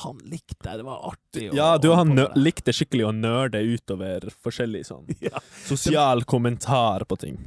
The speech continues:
Speaker 1: Ja. Kult.
Speaker 2: Men, men han var også en veldig ydmyk person. Og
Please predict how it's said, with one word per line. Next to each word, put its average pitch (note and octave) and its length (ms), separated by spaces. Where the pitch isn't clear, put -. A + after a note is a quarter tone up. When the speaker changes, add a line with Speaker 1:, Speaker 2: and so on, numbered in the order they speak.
Speaker 1:
Ja. G2 240
Kult. C4 240
Speaker 2:
Men, E3+ 240
men F3+ 180
han G#3+ 220
var C4 100
også A#3+ 160
en D3 80
veldig D3 320
ydmyk D3+ 500
person. A2+ 360
Og B2+ 220